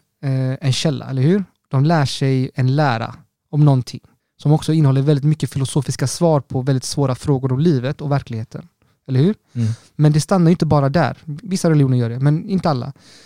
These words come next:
Speaker 1: Många religioner, eh, anknyter detta också till en ver-, till en kroppslig praktik. Du måste tvätta dina händer, eh, liksom, eh, ofta. Du måste be, eh, så här många gånger om dagen. Du måste,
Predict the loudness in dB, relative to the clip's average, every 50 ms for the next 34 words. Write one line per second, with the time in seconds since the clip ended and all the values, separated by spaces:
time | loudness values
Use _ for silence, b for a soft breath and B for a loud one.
0 | b b b b b b b 0 2 4 4 4 2 2 2 2 2 2 4 2
1 | 2 2 0 -2 _ _ _ _ _ _ _ _ _ _ _ -6 -2 0 0 0
2 | 0 -2 0 0 0 0 0 0 -2 -2 0 0 -2 -2 -2 -4 -4 -6 -6 -6
3 | -6 -6 -4 -2 -2 -2 -2 -2 -2 -2 -2 -2 _ -6 -2 -2 -2 -2 0 -2
4 | -2 -2 -2 -4 -6 -6 -6 -6 -10 -10 -8 -8 -8 -8 -8 -6 -4 -4 -4 -4
5 | _ -16 -20 _ -20 _ _ _ _ -6 -4 -2 -2 -2 -4 -4 -4 -4 -4 -4
6 | -6 -10 -12 -6 -6 -4 -4 -2 -2 -2 0 0 2 2 2 2 2 2 0 -2
7 | -2 -4 _ _ _ _ -8 -4 -2 -2 0 0 0 0 -2 -2 -2 -2 -4 -4
8 | -4 -2 -2 -2 0 0 -2 -2 -2 -2 -4 -4 -4 -6 -6 -6 -8 -8 -6 -4
9 | -2 -2 0 -2 -2 -4 _ -6 -4 -2 -2 -4 -6 b b b b b b b
10 | -16 -6 0 0 2 2 2 2 0 -2 -2 -2 -2 -2 -2 -2 -4 -4 -6 -4
11 | 0 2 2 4 4 2 2 0 0 0 0 0 0 -2 0 0 0 -2 -2 -2
12 | -2 -4 -4 -6 -6 -6 -6 -6